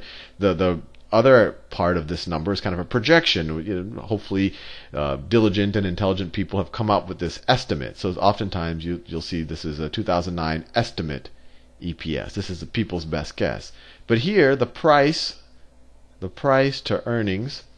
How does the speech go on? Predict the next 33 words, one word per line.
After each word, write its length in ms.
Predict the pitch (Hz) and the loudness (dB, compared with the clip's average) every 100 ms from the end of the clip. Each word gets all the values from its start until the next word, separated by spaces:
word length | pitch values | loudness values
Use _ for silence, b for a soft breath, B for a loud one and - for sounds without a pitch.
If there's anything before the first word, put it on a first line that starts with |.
| - - | -20 -12
for 160 | - 90 | -4 -4
two 220 | - 127 | -2 -2
thousand 400 | 101 85 80 78 | 2 2 0 -4
nine 480 | 117 131 85 131 160 - - - - b b b b - | -2 0 0 -4 -8 -18 -20 -20 -20 b b b b -4
then 180 | 92 | -2
becomes 320 | 90 87 90 90 | -2 -2 -4 -4
a 60 | |
C. 180 | - 71 | -4 -4
If 100 | - | -2
I'm 140 | 107 | 0
paying 160 | 110 101 | 0 -2
ten 240 | - 147 | 0 2
dollars 300 | 151 131 120 | 8 8 8
today 320 | - 107 107 101 | 4 2 4 4
for 240 | 90 82 - - | 0 -6 -10 -6
two 140 | 165 | 4
dollars 300 | 135 120 104 | 8 10 8
of 40 | 101 | 2
earnings 220 | 104 95 | -2 -2
in 80 | 90 | -6
two 120 | 113 | -2
thousand 360 | 98 92 90 | 0 0 -2
nine, 340 | 117 123 107 117 b b b b | 0 0 0 -4 b b b b
it's 80 | b | b
a 40 | 120 | -6
price 360 | - 120 123 | 6 6 6
to 160 | - - | 2 -2
earnings 480 | 87 85 90 120 - - _ - - - - | 0 -2 -2 -6 -10 -18 _ -20 -20 -16 -14
of 120 | 85 | -6
five 640 | - 107 76 85 147 - - - - - - - | 2 4 6 4 0 -4 -18 -20 -20 -20 -20 -8
for 180 | 95 85 | -4 -2
company 500 | 98 78 82 82 85 | -4 -4 -4 -2 0
A. 320 | 73 85 | 0 -2